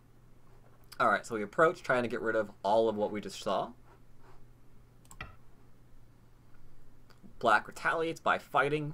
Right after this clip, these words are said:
putting pressure. We're not gonna just, like, back off right now and be like,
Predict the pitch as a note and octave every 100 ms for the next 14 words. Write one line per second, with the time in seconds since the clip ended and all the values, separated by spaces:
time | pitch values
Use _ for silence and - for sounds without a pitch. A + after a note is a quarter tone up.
0 | - B2 G#2+ - C3+ - D#3+ C#3 B2 A#2
1 | A2+ G2+ G#2 G2 G2 G2 F#2+ G2+ G#2+ A#2+
2 | C3 B2+ B2+ B2 A#2+ G2+ G#2 G2 F#2+ F#2+
3 | F#2+